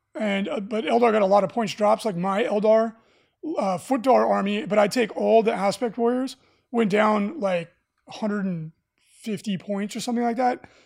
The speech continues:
So a lot of the units that you weren't seeing, um, went down in points, like Striking Scorpions, uh, f-, uh, Howling Banshees, I believe, went down in points.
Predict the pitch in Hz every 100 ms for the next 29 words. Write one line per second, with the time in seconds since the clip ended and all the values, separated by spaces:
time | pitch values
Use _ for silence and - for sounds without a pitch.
0 | _ - 285 262 262 220 247 254 262 220
1 | 202 208 220 - 220 220 196 185 175 -
2 | _ _ - 208 190 170 160 165 202 277
3 | 214 220 185 202 190 147 208 180 - 190
4 | 170 - - 180 190 156 - 185 185 180
5 | 170 175 151 - _ _ _ - - -
6 | - - 52 - 294 294 359 466 381 311
7 | - - 349 339 339 269 302 320 349 392
8 | _ _ - 359 _ _ _ _ _ -
9 | 196 220 220 190 185 185 185 185 180 190
10 | 180 175 185 180 160 190 185 180 -